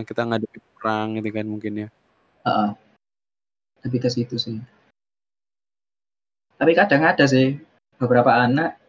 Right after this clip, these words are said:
Speaker 2: eh, yang digituin malah trauma. <laughs> Malah takut. Kan nggak semua orang dipukul rata juga gitu.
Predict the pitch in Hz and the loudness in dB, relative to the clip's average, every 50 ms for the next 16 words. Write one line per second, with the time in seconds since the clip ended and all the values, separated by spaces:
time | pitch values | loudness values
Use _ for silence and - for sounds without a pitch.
0 | _ _ _ - - 127 127 127 127 127 127 123 127 135 135 135 131 123 - 131 | _ _ _ -6 -4 -2 0 2 2 2 2 2 2 2 0 0 -2 -2 0 0
1 | 120 117 151 135 127 127 127 131 135 147 - _ _ _ _ _ - 123 123 131 | 0 2 2 2 2 2 2 0 -2 -4 -8 _ _ _ _ _ 0 2 4 4
2 | 131 - 123 120 127 131 123 113 113 104 107 - - - - 151 135 - - _ | 4 4 4 4 4 2 2 0 0 -2 -4 -6 -8 -6 -4 -4 -4 -6 -8 _
3 | - - - - - - - - - - _ _ - 123 123 120 117 127 131 135 | -14 -12 -12 -12 -12 -14 -16 -18 -20 -20 _ _ -2 2 2 2 4 4 2 2
4 | - - 117 113 110 110 - - - - 135 147 143 127 - - - 123 127 135 | 0 -2 -2 -2 -2 -4 -6 -10 -6 -2 -2 -2 -2 -2 -6 -6 -4 -2 0 0
5 | 120 113 117 120 143 151 - - 120 117 - 123 120 120 120 120 123 123 123 - | 0 0 0 0 0 -2 -4 -8 -8 -4 0 0 0 2 2 0 0 -2 -2 -2
6 | 127 131 127 - 120 123 120 117 113 113 117 | -2 -2 -2 -2 -2 -4 -6 -6 -8 -8 -12